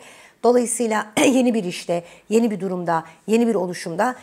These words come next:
çarşambayı sadece eski konuları yeniden revize etmek için kullanın. Perşembe günü finansal konular, maddi alanlar, bankacılık işleriniz, kredilerle ilgili bir durumunuz varsa bunları ele almak için çok güzel etkiler var.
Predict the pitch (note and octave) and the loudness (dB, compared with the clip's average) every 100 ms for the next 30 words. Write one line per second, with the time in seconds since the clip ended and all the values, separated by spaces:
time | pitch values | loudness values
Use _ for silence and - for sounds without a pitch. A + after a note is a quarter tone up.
0 | - - C#4+ C#4+ A#3 F#3+ F#3 F#3+ C4+ A#3+ | -20 -2 0 0 -2 -6 -6 -4 -2 -2
1 | - - A3+ - C4 A#3 F#3 F#3+ B3 A3 | -4 -8 -8 -6 -8 -6 -6 -6 -6 -4
2 | A#3+ G#3 A#3 G3+ G3 F#3 G#3+ F#3 E3 F3+ | -4 -4 -6 -4 -6 -4 -4 -6 -6 -10
3 | - C4+ B3 G3 E3 C#3+ A#2 - - - | -8 -8 -6 -6 -6 -8 -10 -16 -20 -6
4 | A3+ A3+ B3+ C#4+ D4 B3 F#3+ G3 F#3+ _ | 0 0 0 -4 -4 -4 -6 -8 -14 _
5 | - A#3 A#3 A#3 A#3+ A#3 G3 F3 D#3+ E3 | -8 -6 -4 -4 -6 -6 -8 -8 -8 -8
6 | G3 F#3 A3+ G3 E3+ D#3 D3+ C3 - _ | -8 -4 -4 -4 -8 -8 -10 -12 -20 _
7 | G3+ A#3+ B3 G3 F#3 - - F3 D#3 D3 | 4 4 2 -4 -6 -10 -14 -10 -10 -12
8 | - A#3+ A#3 G#3 F#3+ F3 E3+ E3+ E3+ E3+ | -6 -4 -2 -2 -2 -4 -8 -10 -10 -10
9 | F3 F3 F3+ E3+ F#3+ F#3+ F#3+ F#3 A3 G3+ | -10 -12 -12 -8 -6 -4 -6 -6 -4 -2
10 | F3 F#3 E3 E3+ E3 - C4+ - - _ | 0 -2 -2 -6 -10 -6 -6 -6 -20 _
11 | - C4 B3+ F3 A3 G3+ G#3 F3+ E3 D3 | -4 -4 -4 0 0 0 -4 -10 -8 -10
12 | D3+ | -14